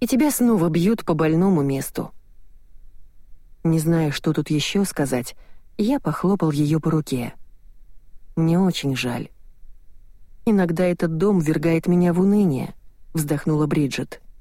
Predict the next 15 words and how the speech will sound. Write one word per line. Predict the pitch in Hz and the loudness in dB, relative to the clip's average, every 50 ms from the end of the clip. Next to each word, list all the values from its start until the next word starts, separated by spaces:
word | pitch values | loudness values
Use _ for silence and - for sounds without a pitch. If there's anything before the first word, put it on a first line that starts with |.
| - - - - - - - - - - | -20 -20 -20 -20 -20 -20 -20 -20 -8 -4
"Здесь | 190 180 196 208 - | 0 0 0 0 0
то | - - 302 | 0 2 2
и | 320 320 | 2 4
дело | 247 254 262 208 170 | 4 4 2 2 2
встречаешь | - - - 170 170 - - 233 247 233 - | 0 0 -2 -2 0 0 0 2 2 2 2
напоминания | - 180 156 - 160 170 175 190 202 196 196 196 190 190 | 2 0 2 2 2 4 4 4 4 4 4 4 4 2
о | |
смерти". | 190 - - 185 170 151 135 - - - - - - - - - - - - - - - - - - - - - - - - - - - - - - - - - - | 0 2 2 2 2 2 -2 -4 -8 -10 -10 -10 -12 -14 -18 -18 -18 -18 -20 -20 -20 -20 -20 -20 -20 -20 -20 -20 -20 -20 -20 -20 -20 -20 -20 -20 -20 -20 -16 -4 -2
И | 175 | -2
всё | 160 - - 208 254 302 | -2 0 0 2 2 2
же | 254 220 | 4 2
этот | 208 165 - 156 143 143 | 2 2 0 -2 -2 0
дом | 135 160 185 190 180 | 2 2 2 2 2
полон | - 190 185 196 196 202 196 | 2 2 2 4 4 4 2
жизни. | 180 190 226 247 220 - 127 113 110 127 | 2 2 2 2 2 0 -2 -4 -4 -6